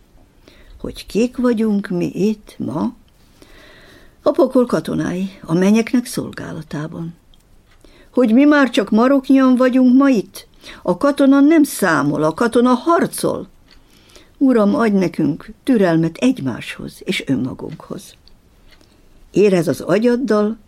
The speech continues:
és a szíveddel gondolkodj. Virág a költészet. Minden népek igaz birodalma,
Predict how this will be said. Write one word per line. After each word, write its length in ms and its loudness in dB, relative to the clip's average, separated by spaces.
és 180 -6
a 60 -4
szíveddel 580 -4
gondolkodj. 800 -8
Virág 560 0
a 100 -8
költészet. 880 -8
Minden 600 4
népek 580 0
igaz 360 0
birodalma, 720 0